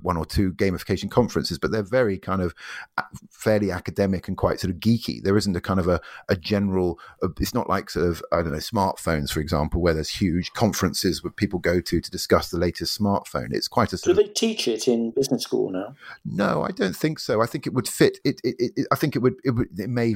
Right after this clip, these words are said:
Speaker 1: it may, it may get a paragraph in <laughs> business school. I think it's, it's still, it's still very much something that people don't necessarily, um,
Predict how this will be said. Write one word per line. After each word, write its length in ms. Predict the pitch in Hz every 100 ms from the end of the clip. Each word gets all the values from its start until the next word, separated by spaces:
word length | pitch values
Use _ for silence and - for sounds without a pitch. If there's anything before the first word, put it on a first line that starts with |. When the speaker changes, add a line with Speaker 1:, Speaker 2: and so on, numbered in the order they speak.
| -
Speaker 1:
it 100 | 123
may, 240 | 135 139 -
it 60 | 131
may 160 | 147
get 140 | 147 135
a 60 |
paragraph 640 | - 127 117 92 90 76 92
in 100 | 82
<laughs> 100 | 92
business 240 | - 92
school. 360 | - - 69 78 -
I 80 |
think 200 | - 107
it's, 200 | 110 - - -
it's 160 | 110 -
still, 420 | - 131 120 107 - -
it's 140 | 117
still 220 | - 139 113
very 260 | 120 113
much 180 | 107 98
something 440 | - 113 95 101
that 120 | 95 -
people 220 | 98 95
don't 280 | 98 95 78
necessarily, 680 | 90 - 92 90 87 85 - - - _
um, 480 | 92 82 85 80